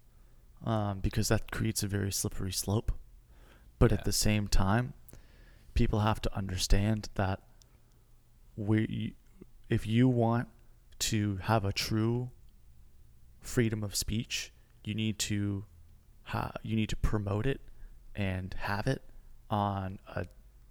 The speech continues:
Speaker 1: in a different sphere and spectrum than on Twitter or on Facebook, because they're not beholden to you. They're a private business. Um, and your, your freedom of speech doesn't really exist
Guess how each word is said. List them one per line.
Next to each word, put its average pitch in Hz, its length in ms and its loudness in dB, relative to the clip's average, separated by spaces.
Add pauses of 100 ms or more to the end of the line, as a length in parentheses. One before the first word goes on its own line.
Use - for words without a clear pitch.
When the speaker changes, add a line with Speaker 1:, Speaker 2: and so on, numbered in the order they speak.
(120)
Speaker 1:
in 113 80 0
a 98 80 0
different - 480 0
sphere 113 480 -2
and 98 140 -4
spectrum - 540 0 (340)
than 101 480 2
on 95 260 0
Twitter 98 380 4 (560)
or 104 120 6
on 104 140 6
Facebook, 107 520 0 (520)
because 104 320 2
they're 107 220 6
not 107 280 0
beholden 107 540 4
to - 160 -2
you. 98 200 -2 (840)
They're 101 280 4
a - 120 -4
private 95 400 2
business. - 560 -2 (760)
Um, 95 500 -4 (560)
and 101 220 -4
your, 101 380 -4
your 98 300 -6
freedom 123 500 2
of 95 100 -6
speech - 540 -4 (720)
doesn't 107 280 0
really 101 260 0
exist 110 520 0